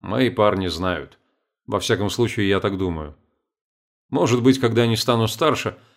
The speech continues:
мы сможем больше времени проводить вместе". "Возможно, тогда будет уже поздно". Он бросил на неё быстрый взгляд. "А как дела у тебя?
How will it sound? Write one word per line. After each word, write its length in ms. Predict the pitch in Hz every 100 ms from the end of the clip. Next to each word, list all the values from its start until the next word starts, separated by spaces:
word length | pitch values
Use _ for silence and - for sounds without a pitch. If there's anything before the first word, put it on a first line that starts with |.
| _
мы 140 | - 151
сможем 360 | 135 131 135
больше 300 | 127 143 -
времени 360 | 90 90 85 85
проводить 500 | 82 87 85 82 -
вместе". 460 | 90 82 - - - _ _ _ _ _ _ _ _ _ _ _ _ _ -
"Возможно, 520 | 110 95 107 101 127
тогда 340 | 117 107 104
будет 300 | 101 101 117
уже 160 | 120 131
поздно". 480 | 135 101 90 113 - _ _ _ _ _ _ _ _ _ _ _
Он 200 | 92 120
бросил 360 | 120 110 - 135
на 80 |
неё 220 | 143 147 139
быстрый 340 | 107 - 117
взгляд. 480 | 117 110 101 73 - _ _ _ _ _ _ _ _ _ _ _
"А 140 | 92 90
как 220 | 156 120
дела 280 | 117 139 135
у 80 |
тебя? 500 | 123 135 101 85 -